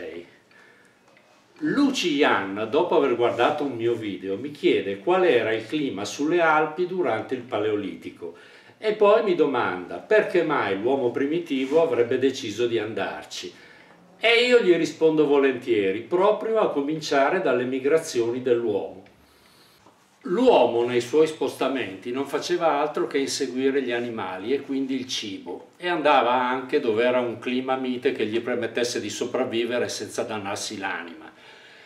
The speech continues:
Seguiva gli animali un po' come facevano fino al secolo scorso gli indiani d'America, coi bisonti, e come gli animali seguiva sempre i corsi d'acqua.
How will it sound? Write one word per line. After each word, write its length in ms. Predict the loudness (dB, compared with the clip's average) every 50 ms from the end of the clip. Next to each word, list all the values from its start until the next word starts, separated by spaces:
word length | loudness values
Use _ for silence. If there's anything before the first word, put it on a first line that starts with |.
| -20 _ _
Seguiva 640 | -4 2 4 4 4 6 4 4 4 6 6 4 4
gli 140 | 6 4
animali 600 | 4 4 2 2 0 0 0 2 0 0 0 -2
un 140 | -4 -4 0
po' 140 | 0 0 2
come 220 | 2 2 2 2
facevano 540 | 2 2 0 0 0 0 2 2 2 0 0
fino 280 | -2 -4 -4 -2 0 0
al 80 | -2
secolo 360 | 2 2 2 4 4 2 0 0
scorso 460 | -4 -2 2 2 2 2 2 -2 -4
gli 160 | -2 0 -2
indiani 440 | -2 -2 0 0 0 0 0 -2 -2
d'America, 760 | -4 -4 -4 -2 -2 -2 -2 -2 -4 -8 -10 -12 -14 -14 -12
coi 180 | -8 -8 -6 -6
bisonti, 760 | -6 -6 -6 -4 -2 -2 -2 -2 -4 -6 -12 -16 -18 -20 -20 -20 -20 -20 -20 -20 -20 -20 -20 _ _
e 160 | -2 -2 -2
come 300 | 2 2 4 4 4 4
gli 80 | 4 4
animali 520 | 4 4 2 2 2 4 4 4 4 2
seguiva 460 | 2 2 2 2 2 2 2 2 2
sempre 400 | 4 2 2 2 2 2 0 0
i 80 | 0 2
corsi 440 | 0 0 0 0 -2 -4 -6 -4 -4
d'acqua. 680 | -4 -4 -4 -6 -10 -12 -16 -14 -12 -12 -12 -14 -20